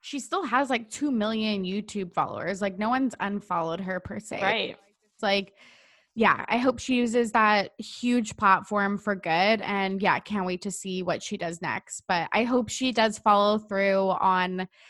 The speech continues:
Speaker 1: some of these learnings, <laughs> but
Speaker 2: We'll
Speaker 1: only
Speaker 2: see.
Speaker 1: will tell. <laughs>
Speaker 2: I'll be, I'll be, I'm waiting for that YouTube to go off, 'cause, 'cause she posted, like, one video about, like, her skincare, and I was like, "Oh, this is tone deaf."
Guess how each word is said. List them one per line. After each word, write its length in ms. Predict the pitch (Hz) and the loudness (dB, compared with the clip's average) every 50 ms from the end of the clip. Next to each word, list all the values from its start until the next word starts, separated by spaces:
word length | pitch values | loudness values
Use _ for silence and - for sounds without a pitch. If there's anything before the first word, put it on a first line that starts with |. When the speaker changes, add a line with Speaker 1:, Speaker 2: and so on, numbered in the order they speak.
| - _ | -20 _
Speaker 1:
some 240 | - - 214 208 196 | -8 -4 -4 -2 -2
of 80 | 190 | -2
these 220 | 196 190 190 175 180 | -4 -4 -6 -6 -6
learnings, 1000 | 180 170 175 180 190 214 233 285 320 302 - - 277 262 247 254 - - - - | -6 -4 -4 -4 -4 -2 0 0 0 0 -2 -8 -8 -6 -6 -6 -8 -10 -18 -10
<laughs> 20 | - | -4
but 320 | 196 190 185 190 185 - _ _ _ _ _ _ - - - - - - _ _ - | -4 -2 -2 -2 -4 -6 _ _ _ _ _ _ -20 -20 -20 -20 -20 -20 _ _ 4
Speaker 2:
We'll 100 | 240 254 | 6 6
Speaker 1:
only 160 | 262 277 277 262 | 8 8 8 8
Speaker 2:
see. 240 | 254 208 196 185 - - _ - | 6 4 2 0 -4 -10 _ -8
Speaker 1:
will 80 | 233 | -2
tell. 480 | - 254 220 226 226 214 185 208 262 277 - - | 2 6 6 8 8 6 6 4 2 2 2 4
<laughs> 320 | 294 277 - - 254 220 - - - - - _ _ _ - 339 381 - - | 4 4 4 2 -4 -4 -6 -8 -18 -20 -20 _ _ _ -12 -10 -4 0 0
Speaker 2:
I'll 100 | 220 240 | 0 2
be, 120 | 269 254 | 2 2
I'll 160 | 214 247 247 | 4 4 4
be, 100 | 269 285 | 4 4
I'm 320 | 262 226 - 247 269 247 247 | 4 4 6 6 4 4 4
waiting 340 | 262 277 311 269 247 233 | 4 4 4 4 2 0
for 140 | - 247 226 | 0 0 2
that 160 | 208 220 214 | 2 2 2
YouTube 400 | 226 240 262 262 - 254 226 202 | 2 -2 -4 -4 -4 -8 -8 -6
to 100 | 202 233 | -6 -6
go 160 | 214 208 208 214 | -2 2 4 6
off, 300 | 226 226 208 190 190 - | 6 8 6 6 2 -2
'cause, 240 | - 208 240 226 214 | -6 -4 -4 -4 -6
'cause 120 | 214 220 - | -6 -8 -6
she 100 | 285 294 | -4 -2
posted, 300 | 330 339 359 349 339 302 | -2 -2 -2 -2 -2 -2
like, 100 | 254 233 | -2 0
one 300 | 214 202 208 233 240 220 | 2 0 2 2 0 0
video 580 | 208 208 214 208 208 185 185 196 190 190 - - - - - - - _ _ _ - | -2 -2 0 0 2 4 4 4 2 0 -2 -6 -12 -20 -20 -20 -20 _ _ _ -2
about, 280 | - 233 233 220 190 208 | 0 4 4 4 4 4
like, 140 | 214 208 208 | 2 0 -2
her 100 | 220 240 | -4 -10
skincare, 640 | - - - 254 240 247 220 226 220 196 196 - | -8 -4 -2 -2 -2 -2 -4 -2 -2 -2 0 0
and 100 | 208 202 | -2 -2
I 100 | 196 - | -2 -2
was 120 | 240 - 285 | -2 -2 -2
like, 100 | 285 - | -2 0
"Oh, 120 | 370 453 427 | 0 0 2
this 400 | 466 494 466 466 - - 359 294 | 2 2 2 0 -4 -6 -6 -6
is 80 | 240 - | -6 -6
tone 280 | - 254 196 190 196 208 | -4 -2 -2 0 0 2
deaf." 260 | 196 196 233 - | 2 2 2 0